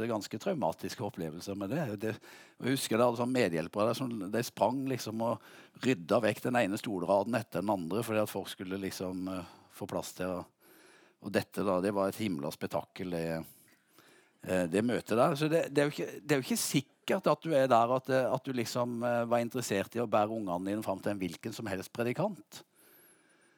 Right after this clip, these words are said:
Men med Jesus så, så ønsket de det.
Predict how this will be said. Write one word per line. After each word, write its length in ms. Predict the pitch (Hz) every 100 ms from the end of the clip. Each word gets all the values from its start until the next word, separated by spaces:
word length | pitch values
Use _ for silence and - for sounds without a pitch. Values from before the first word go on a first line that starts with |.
| _ _ _ _ _ _ _ _ _ _ _ _ _ _ _ _ _ _ _ _ _ _
Men 160 | 123 139
med 140 | 139
Jesus 400 | 117 113 - 190
så, 240 | - 147 147 147 139 117 107 - _ _ _ _ _ _ _ _ _ _
så 220 | - 131
ønsket 320 | 120 - 80 87
de 60 |
det. 80 | 95